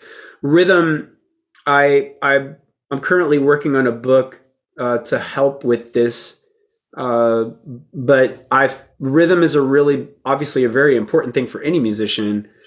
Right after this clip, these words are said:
but for drummers, it needs to move from a place of, like, you're counting things to, like, you're reading it like you're reading a book. Um,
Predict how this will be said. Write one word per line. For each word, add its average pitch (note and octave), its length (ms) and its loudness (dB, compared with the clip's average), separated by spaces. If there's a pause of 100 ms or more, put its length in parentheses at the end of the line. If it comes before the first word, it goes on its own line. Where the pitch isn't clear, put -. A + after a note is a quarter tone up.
(240)
but B2+ 100 0
for C3+ 140 0
drummers, C#3 800 0 (320)
it B2+ 180 -2
needs D#3+ 220 2
to - 100 -2
move C#3 260 2
from C3+ 180 -2
a B2 40 0
place C3+ 340 0
of, A#2+ 120 0
like, A#2 260 0
you're A#2 160 0
counting C#3 480 -2
things A2+ 340 -2
to, B2 100 0
like, A2+ 240 2
you're A2+ 120 2
reading A#2 380 2
it A2 260 -2
like A2 420 0
you're A#2 120 2
reading A2 280 2
a G2+ 60 -2
book. G2 480 -4 (1120)
Um, G#2+ 600 2